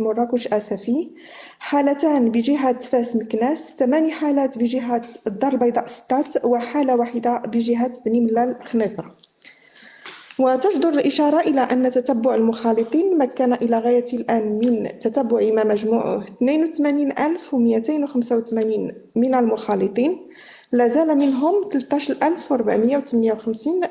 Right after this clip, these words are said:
تحت المراقبة الصحية اللازمة. وحرصاً على تفادي ظهور مضاعفات أو حالات صعبة بين بعض الفئات ذات هشاشة صحية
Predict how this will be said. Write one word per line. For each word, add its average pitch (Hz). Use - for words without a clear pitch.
تحت -
المراقبة 254
الصحية 240
اللازمة. 208
وحرصاً 349
على 269
تفادي 269
ظهور 220
مضاعفات 247
أو 233
حالات 254
صعبة 220
بين 226
بعض 214
الفئات 240
ذات 226
هشاشة 254
صحية 240